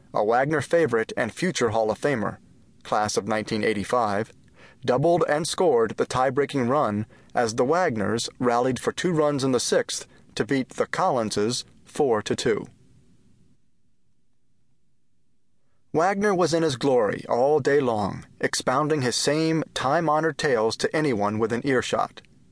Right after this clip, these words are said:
There was the one about the time he hit a home run into the smokestack of a locomotive, only to have the ball blown back in a cloud of black smoke and caught for an out.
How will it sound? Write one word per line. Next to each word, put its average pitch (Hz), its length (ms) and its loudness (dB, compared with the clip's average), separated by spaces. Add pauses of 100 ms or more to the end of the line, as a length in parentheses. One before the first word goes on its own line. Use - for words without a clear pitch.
(520)
There 147 140 2
was 160 180 2
the 175 80 2
one 202 180 2
about 190 240 0
the 170 80 -4
time 170 320 0
he 160 100 0
hit 156 160 2
a 151 60 2
home 160 320 0
run 143 200 2
into 101 160 -2
the 117 100 2
smokestack 139 640 -2
of 127 80 -4
a 127 60 4
locomotive, 131 640 0 (340)
only 139 260 2
to 131 120 0
have 131 160 0
the 131 80 0
ball 123 300 2
blown 127 400 0
back 120 400 0
in 110 80 -2
a 101 40 -2
cloud 127 380 2
of 104 160 -2
black 123 260 0
smoke 135 460 -2 (240)
and 110 220 -4
caught 135 320 -2
for 107 180 -2
an 110 80 -2
out. - 340 -4